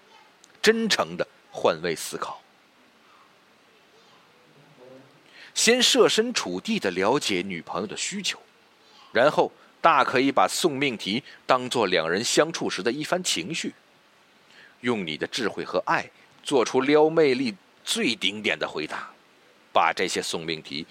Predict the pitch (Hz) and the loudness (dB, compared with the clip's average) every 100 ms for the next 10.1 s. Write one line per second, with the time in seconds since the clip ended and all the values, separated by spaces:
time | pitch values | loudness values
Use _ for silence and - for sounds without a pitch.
0 | - _ - 123 196 262 - 117 78 80 | -18 _ -8 -2 0 0 2 2 0 -8
1 | - - _ _ _ _ _ _ _ _ | -8 -12 _ _ _ _ _ _ _ _
2 | _ _ _ _ _ - - _ _ _ | _ _ _ _ _ -20 -20 _ _ _
3 | - - _ - 78 78 76 - - _ | -14 -14 _ -8 -6 -2 -4 -6 -16 _
4 | _ - - - _ - 233 131 - 107 | _ -20 -20 -20 _ -2 0 0 0 0
5 | 120 92 101 98 160 160 117 104 110 98 | 2 2 2 0 2 2 0 0 0 2
6 | 135 110 87 113 92 92 - - 90 - | 2 2 2 0 0 -4 -4 -6 -6 -8
7 | 82 76 76 87 71 - _ _ _ _ | -10 -8 -8 -8 -10 -14 _ _ _ _
8 | _ - 139 120 117 - 71 76 - _ | _ -2 0 0 -2 -4 -4 -8 -18 _
9 | _ _ - 113 120 135 139 131 90 82 | _ _ 0 2 2 2 2 0 0 -2
10 | 87 | -4